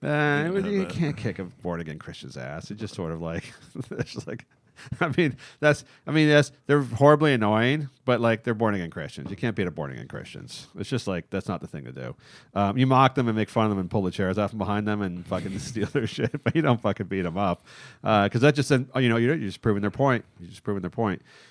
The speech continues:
Speaker 1: So Greta Thunberg is sixteen. She seems to be mentally disturbed. She is mentally disturbed, as a matter of fact. They keep calling her, like, on the autism spectrum, which she is, but she also has a history of, like, emotional distress and cutting herself and self-injury and all this other stuff.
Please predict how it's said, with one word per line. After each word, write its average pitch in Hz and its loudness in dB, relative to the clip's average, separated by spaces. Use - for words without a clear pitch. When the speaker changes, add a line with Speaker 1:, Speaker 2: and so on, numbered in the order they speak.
Speaker 1:
So 151 4
Greta 190 8
Thunberg 143 6
is 117 6
sixteen. 127 0
She 123 -2
seems 202 0
to - -14
be 170 2
mentally 127 2
disturbed. 117 0
She 131 -2
is 160 2
mentally 101 0
disturbed, 90 -2
as 87 -4
a - -6
matter 82 -4
of 85 -8
fact. 80 -4
They 117 -4
keep 214 -2
calling 185 6
her, 143 8
like, 117 6
on 104 0
the 104 0
autism 147 -2
spectrum, 160 -6
which 113 -2
she 156 0
is, 127 4
but 127 -2
she 160 0
also 202 2
has 139 4
a 107 2
history 127 2
of, 101 2
like, 98 2
emotional 104 0
distress 101 -2
and 90 -10
cutting 107 -2
herself 98 -2
and 87 -8
self-injury 98 -4
and 85 -6
all 101 -4
this 113 -4
other 98 -2
stuff. 73 -8